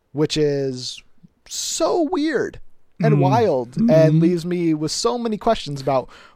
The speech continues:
Speaker 1: what this movie is going to be. <laughs>
Speaker 2: Yeah, I, I immediately pictured, like, pictured the Joker laughing hysterically in, like, a dark funhouse mirror, but each mirror is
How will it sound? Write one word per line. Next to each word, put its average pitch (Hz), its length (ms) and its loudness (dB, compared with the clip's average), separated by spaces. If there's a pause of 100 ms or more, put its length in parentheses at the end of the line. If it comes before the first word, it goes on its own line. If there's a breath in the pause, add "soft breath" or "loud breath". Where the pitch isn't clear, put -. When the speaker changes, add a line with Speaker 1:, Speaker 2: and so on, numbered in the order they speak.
Speaker 1:
what 185 160 0
this 180 120 -10
movie 202 140 0
is 165 80 0
going 165 160 -2
to 160 80 0
be. 180 300 -2
<laughs> - 100 -8
Speaker 2:
Yeah, 156 260 0
I, 202 140 0
I 185 240 -2
immediately 196 540 8
pictured, 165 520 4
like, 151 360 -6
pictured 165 260 -2
the 135 80 -2
Joker 160 420 0
laughing 151 380 -2
hysterically 160 680 0
in, 151 60 -2
like, 147 140 -4
a 147 80 -6
dark 143 380 -2
funhouse 160 680 -8
mirror, 185 340 -4 (360 loud breath)
but 175 260 -4 (220)
each 190 260 -6
mirror 160 520 0
is 165 220 -8